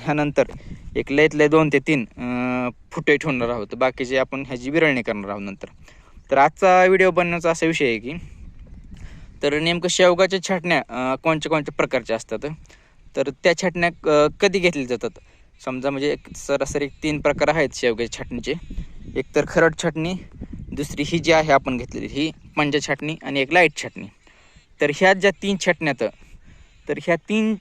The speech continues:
छाटण्या एकाच वेळेस घेतल्या तर चालतात का? किंवा ह्या तीन छाटण्या घेण्याचा जो टाइम पिरियड आहे, तो वेगवेगळा आहे का? आणि कधी घेतल्या पाहिजेत म्हणजे? तर, अ,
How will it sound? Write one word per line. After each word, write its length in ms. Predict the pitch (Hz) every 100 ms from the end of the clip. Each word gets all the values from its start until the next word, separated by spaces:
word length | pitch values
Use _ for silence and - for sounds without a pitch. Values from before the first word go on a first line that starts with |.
| -
छाटण्या 340 | 190 190 143 - _ - -
एकाच 360 | 165 - 175 180
वेळेस 240 | 180 170
घेतल्या 240 | 170 165 160
तर 80 | 151
चालतात 340 | 175 170 139 -
का? 140 | 98 - - - _ -
किंवा 140 | 156
ह्या 220 | 165 156 190
तीन 140 | 190 175
छाटण्या 280 | 185 175 175
घेण्याचा 340 | 180 180 165
जो 80 | 170 165
टाइम 200 | 180 180
पिरियड 280 | 175 160 139
आहे, 160 | 110 95 - - - - - - 151
तो 160 | 156
वेगवेगळा 480 | 165 170 170 147 143
आहे 180 | 117 101
का? 120 | 107 - - - - - - - - -
आणि 160 | 127 139
कधी 180 | 214 202
घेतल्या 300 | 165 156 123
पाहिजेत 320 | 117 110 104 101
म्हणजे? 220 | 107 117 - - - - - _ - - -
तर, 360 | 156 175
अ, 20 | 185